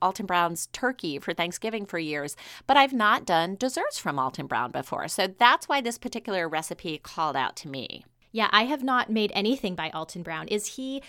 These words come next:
Speaker 2: kind of a Cook's Illustrated guy in that, you know, I'm gonna find the very best way to do a recipe? Is that his thing too?
Speaker 1: I don't know that I would categorize him that way. I would categorize him more as a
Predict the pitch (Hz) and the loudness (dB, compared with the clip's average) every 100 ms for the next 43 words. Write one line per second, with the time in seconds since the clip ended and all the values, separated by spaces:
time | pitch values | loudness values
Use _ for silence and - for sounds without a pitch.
0 | - - 269 262 254 226 208 202 240 220 | -20 -4 0 2 2 2 -2 -2 -6 -6
1 | - 214 208 - 208 208 196 - - - | -4 -2 -2 -2 0 -2 -4 -8 -20 -14
2 | 196 208 196 196 190 202 196 185 180 185 | -2 2 2 2 2 0 2 -2 -2 -2
3 | 170 185 196 190 190 180 147 160 175 175 | 0 0 -2 0 -2 -2 -6 -4 -2 -2
4 | 170 170 185 175 175 170 180 180 180 185 | -2 -4 -6 -4 -4 -6 -6 -4 -6 -6
5 | - - 185 - 170 196 185 - 180 175 | -10 -4 -2 0 0 -2 -6 -4 -6 -4
6 | 185 175 185 208 - 359 339 415 640 508 | -6 -4 -6 2 2 2 2 0 2 0
7 | 403 311 277 254 240 196 - - 240 226 | 4 8 8 8 4 -2 -10 2 4 6
8 | 214 202 190 175 156 180 202 240 240 247 | 4 4 4 -2 4 6 6 6 4 4
9 | - 240 269 269 247 247 233 220 214 208 | 8 8 6 0 2 2 4 0 0 2
10 | 196 202 202 208 185 185 190 190 190 180 | 4 4 0 -4 -4 0 2 2 0 0
11 | 170 | -2